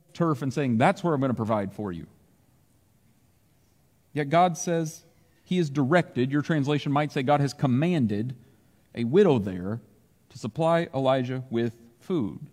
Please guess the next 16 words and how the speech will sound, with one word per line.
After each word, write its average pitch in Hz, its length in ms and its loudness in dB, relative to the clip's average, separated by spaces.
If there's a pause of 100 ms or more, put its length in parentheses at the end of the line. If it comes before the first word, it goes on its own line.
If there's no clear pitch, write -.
(1400)
Which - 160 -6
again, 156 200 -2
the 123 60 -2
fact 175 200 -4
that 165 100 -4
it's 165 120 -6
a 151 40 -4
widow 127 480 0 (400)
is 123 120 -4
the 120 80 -8
second 151 300 -2
thing 143 140 -2
about 127 240 0
this 123 160 -8
that's - 160 -14
strange. 117 640 -6